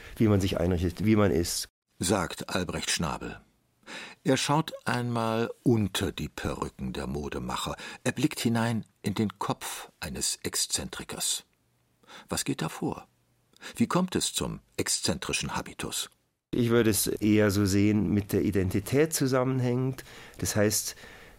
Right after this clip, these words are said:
Speaker 1: Uniqueness, soziale Distinktheit, sagt man auch. Das heißt, was macht mich aus? Was ist meine Identität? Wie unterscheide ich mich von anderen?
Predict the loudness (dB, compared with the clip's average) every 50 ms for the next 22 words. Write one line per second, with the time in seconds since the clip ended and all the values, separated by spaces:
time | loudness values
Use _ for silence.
0 | -20 _ -16 -6 -2 2 4 4 6 6 6 6 6 4 2 0 -2 0 2 2
1 | 2 2 0 0 -2 -2 -4 -6 -8 -6 -2 -2 -2 -2 -2 -4 -2 0 2 4
2 | 4 4 4 4 4 4 2 2 2 2 0 -2 -2 -2 -2 -2 -2 -2 0 2
3 | 4 4 2 2 0 0 0 0 0 0 0 -2 -2 -2 -2 -4 -4 -2 -2 -2
4 | -4 -4 -4 -4 -4 -2 -2 0 0 -2 -4 -8 -12 -16 -16 -18 -14 -6 0 0
5 | 0 2 2 0 0 0 0 -2 -2 -2 -2 0 0 0 0 0 0 2 0 0
6 | -2 -2 -4 -8 -8 -10 -16 -20 -20 -20 -10 -4 -2 0 0 0 0 0 2 2
7 | 4 4 2 2 2 2 2 2 0 -2 -2 2 2 2 2 2 0 0 0 0
8 | 0 -2 -2 0 2 2 4 4 4 2 2 0 0 -2 -2 -2 -2 -2 0 0
9 | 0 0 0 0 0 0 -2 -2